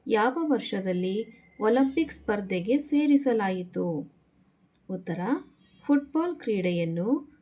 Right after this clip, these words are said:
ಸಾವಿರದ ಒಂಬೈನೂರು ವರ್ಷದಲ್ಲಿ ಒಲಿಂಪಿಕ್ ಸ್ಪರ್ಧೆಗೆ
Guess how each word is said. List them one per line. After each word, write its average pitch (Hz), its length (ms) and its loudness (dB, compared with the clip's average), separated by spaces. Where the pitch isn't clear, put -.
ಸಾವಿರದ 262 540 2
ಒಂಬೈನೂರು 208 1000 -2
ವರ್ಷದಲ್ಲಿ 185 800 -2
ಒಲಿಂಪಿಕ್ 311 540 4
ಸ್ಪರ್ಧೆಗೆ 196 800 -4